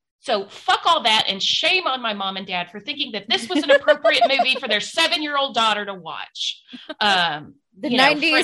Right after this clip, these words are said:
Speaker 1: Freddy
Speaker 2: were a different time.
Speaker 1: You know,
Speaker 2: <laughs>
Speaker 1: yes, I, Freddy Krueger lived under my bed. That, but this Pumpkinhead movie, this particular one, just fucking sent me.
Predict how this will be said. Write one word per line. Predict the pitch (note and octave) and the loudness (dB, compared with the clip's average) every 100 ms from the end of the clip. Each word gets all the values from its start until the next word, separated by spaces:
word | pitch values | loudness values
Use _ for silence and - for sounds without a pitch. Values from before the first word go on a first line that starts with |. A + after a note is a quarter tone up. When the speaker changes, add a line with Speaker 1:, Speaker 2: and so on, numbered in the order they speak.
| - | 2
Speaker 1:
Freddy | |
Speaker 2:
were | D4+ B3 | 2 2
a | A#3 | 2
different | G3+ A3+ - G3+ - | -2 -6 -6 -14 -14
time. | D#3 - - _ - - | -16 -18 -20 _ -20 -6
Speaker 1:
You | A#4 | 2
know, | G#4+ | 4
Speaker 2:
<laughs> | C5 | 4
Speaker 1:
yes, | G#4 G#4 - | 4 2 2
I, | E4+ G4+ - - - - | 0 0 -2 -14 -20 -12
Freddy | - A4 G#4 | -2 0 0
Krueger | - A4 G4+ F4 | 0 -4 -4 -6
lived | E4 - | -6 -2
under | E4 D#4 | -2 -2
my | C4+ A3 | -2 -4
bed. | A3+ D4 G#3+ B2 - | -2 0 0 -2 -4
That, | A#3+ G#3+ | -6 -6
but | B3+ - | -10 -4
this | F#4+ F#4+ | -2 -2
Pumpkinhead | - - D#4 D4+ D4 A#3+ B3 G#3 | -4 -8 -8 -6 -6 -4 -6 -6
movie, | G#3+ E3+ | -8 -8
this | F3 A#3+ | -10 -12
particular | - D4+ D#4 D#4 D4 | -14 -18 -16 -14 -10
one, | A#3+ G3 - _ | -10 -10 -12 _
just | - G3+ - _ _ _ - | -16 -16 -16 _ _ _ -4
fucking | F4 F4 A#3+ G3 F3 - _ _ _ _ _ - - _ B4+ - | -4 -2 -6 -6 -10 -16 _ _ _ _ _ -20 -20 _ -20 -16
sent | A4+ C#4 - | -4 -2 -2
me. | F#3 A2 C3+ | -4 -6 -10